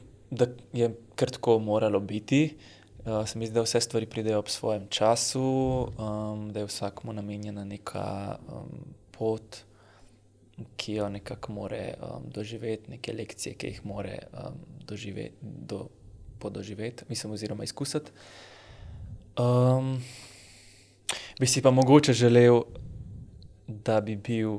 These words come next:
eh, v otroštvu pa v najstniških letih še malo bolj, eh, samozavesten, v smislu, da bi znal malo bolj zaupati sebi,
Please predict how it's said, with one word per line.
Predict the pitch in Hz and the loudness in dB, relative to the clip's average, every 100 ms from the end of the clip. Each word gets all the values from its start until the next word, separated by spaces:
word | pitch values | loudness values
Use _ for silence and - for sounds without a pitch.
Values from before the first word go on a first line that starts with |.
| - | -6
eh, | - 104 104 - - - - - - - - - - - - - - - - - - - - - | -10 -10 -10 -14 -20 -20 -16 -14 -14 -14 -16 -16 -18 -20 -20 -20 -20 -20 -20 -20 -20 -20 -20 -12
v | - | -8
otroštvu | 107 - - 120 127 127 - - 120 120 - | -6 -6 2 4 4 0 -8 -2 0 -2 -2
pa | 104 98 - | -2 -2 -4
v | - 110 | -8 -4
najstniških | 107 107 - 107 - 104 - | -2 -4 -6 -10 -10 -12 -8
letih | 104 - 101 | -8 -8 -12
še | - - 104 | -8 -10 -8
malo | 101 101 | -6 -6
bolj, | 101 104 98 - | -6 -4 -4 -8
eh, | - - - | -10 -10 -10
samozavesten, | - - 104 101 107 107 - 104 104 | -8 -6 -6 -4 -4 -6 -8 -10 -8
v | |
smislu, | 120 - - 107 | -8 -6 -6 -4
da | 104 | -6
bi | 101 | -6
znal | 98 107 104 | -6 -6 -6
malo | 104 104 | -6 -4
bolj | 104 104 | -4 -2
zaupati | 107 110 123 - | -2 -2 -4 -2
sebi, | - 240 | -2 -2